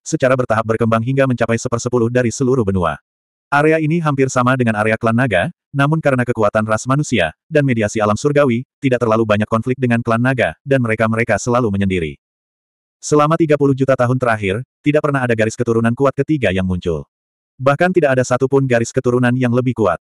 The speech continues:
Seluruh dunia manusia sepenuhnya diliputi oleh keterampilan tempur. Sama seperti Sage Master sekarang, ideologi ini sudah mengakar kuat.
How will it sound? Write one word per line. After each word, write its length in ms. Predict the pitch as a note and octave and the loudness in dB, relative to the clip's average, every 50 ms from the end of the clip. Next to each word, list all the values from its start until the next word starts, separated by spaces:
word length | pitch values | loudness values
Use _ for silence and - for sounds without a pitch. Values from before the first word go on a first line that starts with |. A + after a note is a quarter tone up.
| _ _ _ | _ _ _
Seluruh 400 | - - - D3 D3+ D3+ F3 F3+ | -6 -2 2 4 4 4 4 4
dunia 240 | E3+ D#3 D3 C#3 C#3+ D3+ | 4 4 2 2 2 2
manusia 400 | D3 C3 B2 - - B2 A2 B2+ | 2 0 0 0 0 0 0 0
sepenuhnya 400 | C#3 - C3+ A#2+ A#2 A#2 A2+ A2+ | -2 -2 -2 -2 0 0 2 2
diliputi 400 | A#2 A#2 A2+ A2 B2 B2 - B2 | 0 0 0 0 0 0 0 0
oleh 160 | A#2 A#2 A2+ A2+ | 0 0 -2 -2
keterampilan 500 | - C3+ B2+ B2 A#2+ A#2 C3+ C#3 B2 G#2 | -2 -2 0 0 0 2 2 2 2 2
tempur. 380 | G#2 G2+ F#2 F#2 F2+ E2 D2+ D2+ _ _ _ _ | 0 0 0 0 -2 -2 -4 -8 _ _ _ _
Sama 320 | - - - D3+ D3+ E3 | -10 -4 -2 0 0 0
seperti 320 | F3+ - E3+ D3+ C#3 - D3 | 0 -2 -2 -2 -2 -2 -2
Sage 240 | - - C3 B2 C3 | 0 0 2 2 2
Master 320 | A#2+ A#2+ - - C3+ C3 | 2 0 0 0 -2 -2
sekarang, 400 | - - B2+ A2 F#2+ F2 E2+ G2 C3+ - _ _ - | -2 -2 0 0 0 0 -2 -6 -10 -14 _ _ -2
ideologi 480 | C#3+ C#3+ C#3+ C#3+ C#3+ C#3+ C3 C3 B2+ | 0 4 4 4 4 4 2 0 0
ini 80 | A#2+ B2 | 0 0
sudah 240 | - D3+ C#3+ C3 A#2+ | 0 0 0 0 2
mengakar 320 | A#2 A2+ A2+ A2 A#2 A2+ | 2 0 0 0 0 0
kuat. 240 | G#2 A2+ G2 F2+ | 0 0 0 0